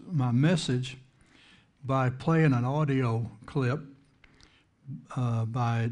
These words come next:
Doctor David Gibbs. David Gibbs is currently the pastor of, uh,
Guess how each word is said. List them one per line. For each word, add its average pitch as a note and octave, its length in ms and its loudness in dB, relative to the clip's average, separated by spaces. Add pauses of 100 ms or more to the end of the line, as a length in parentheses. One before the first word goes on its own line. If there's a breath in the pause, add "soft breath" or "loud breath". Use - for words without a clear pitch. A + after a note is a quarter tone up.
Doctor B2+ 440 -2
David B2+ 560 -2
Gibbs. D#3 540 2 (440)
David A#2+ 400 -2
Gibbs D3 500 0 (680 soft breath)
is A#2+ 160 -2
currently D3+ 720 2
the D3+ 220 -6
pastor D3+ 600 0
of, C3 400 -4
uh, A#2 180 -4